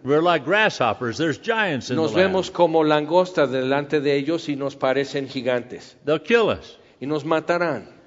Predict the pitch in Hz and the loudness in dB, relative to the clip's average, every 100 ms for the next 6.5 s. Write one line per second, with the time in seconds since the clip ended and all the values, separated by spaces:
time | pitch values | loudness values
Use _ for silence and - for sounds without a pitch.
0 | _ - 131 147 - 139 123 113 170 160 | _ -2 2 2 2 -2 -2 0 0 0
1 | 123 110 110 101 104 139 120 - _ 147 | -2 -4 -4 -4 -6 -8 -18 -20 _ -2
2 | 143 147 147 180 180 165 139 123 135 175 | -2 2 2 2 2 0 4 4 2 0
3 | 127 127 127 117 139 - - _ - 127 | -4 -2 -4 -2 -4 -10 -20 _ -6 0
4 | 160 - 160 147 113 - - - 165 175 | 0 2 2 2 -2 -20 -10 2 4 6
5 | 190 190 180 190 185 175 151 165 151 143 | 4 4 6 6 4 -2 -6 -8 0 4
6 | 131 113 139 - - | 4 2 -4 -12 -20